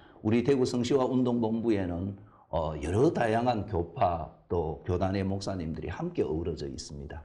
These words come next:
서로가 예수 믿는다는 건 같지만은 많은 차이점이 있습니다. 그럼에도 불구하고 서로 함께 어우러져서, 어, 서로 다름을 이야기하는 게 아니라 동일하신 예수 그리스도를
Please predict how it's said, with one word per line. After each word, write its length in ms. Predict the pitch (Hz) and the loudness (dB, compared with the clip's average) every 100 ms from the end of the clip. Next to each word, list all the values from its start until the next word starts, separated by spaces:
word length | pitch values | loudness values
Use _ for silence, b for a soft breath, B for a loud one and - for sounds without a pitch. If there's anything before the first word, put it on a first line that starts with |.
| b b b | b b b
서로가 640 | - - 117 117 110 107 | -6 2 4 6 4 4
예수 200 | 98 104 | 4 2
믿는다는 600 | 139 139 170 170 170 113 | 4 4 4 4 4 4
건 160 | 95 87 | -2 -2
같지만은 720 | 92 - 101 85 78 76 98 - b b b | -2 -2 -6 -6 -6 -6 -6 -8 b b b
많은 420 | 78 - 87 131 160 | -10 -4 2 2 2
차이점이 500 | 190 156 101 85 78 | 0 -2 -2 -6 -6
있습니다. 600 | - - 65 - 82 - | -10 -12 -12 -12 -14 -2
그럼에도 400 | 110 113 107 104 | 2 4 4 2
불구하고 840 | 101 95 95 90 82 78 92 101 B B - | 0 0 0 0 -2 -4 -6 -8 B B -10
서로 240 | - 90 | -4 -2
함께 340 | 92 156 160 | 2 0 2
어우러져서, 1000 | - 104 98 98 87 78 71 71 82 107 - b b | 2 4 2 0 -2 -6 -8 -8 -6 -8 -12 b b
어, 180 | 78 78 | -6 -4
서로 400 | - 104 104 87 | 0 4 4 2
다름을 420 | 90 110 185 151 | 2 4 6 4
이야기하는 480 | 113 95 90 82 85 | 4 2 -2 -4 -6
게 80 | 76 | -6
아니라 340 | 73 71 67 - | -8 -12 -10 0
동일하신 580 | 147 170 135 120 127 101 | 2 4 4 2 0 -2
예수 260 | 85 - | -2 -4
그리스도를 580 | 80 80 - 78 80 | -6 -8 -8 -6 -4